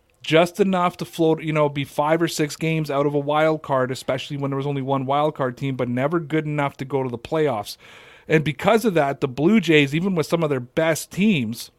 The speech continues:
they went from nineteen ninety-three till two thousand and fifteen before seeing the postseason.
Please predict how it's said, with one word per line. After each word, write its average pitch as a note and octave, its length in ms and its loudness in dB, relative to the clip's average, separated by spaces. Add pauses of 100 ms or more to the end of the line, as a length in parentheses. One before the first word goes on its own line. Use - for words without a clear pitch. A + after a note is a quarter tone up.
(680)
they D#3+ 160 6
went A3+ 200 4
from D3+ 160 0
nineteen F3+ 440 2
ninety-three D3 960 -2 (340)
till D3 200 2
two G3+ 300 -4
thousand F3 760 0
and C3+ 640 -2 (440)
fifteen F3 1040 0 (380)
before E3+ 360 2
seeing F3 440 0
the C#3 80 -2
postseason. B2 800 -4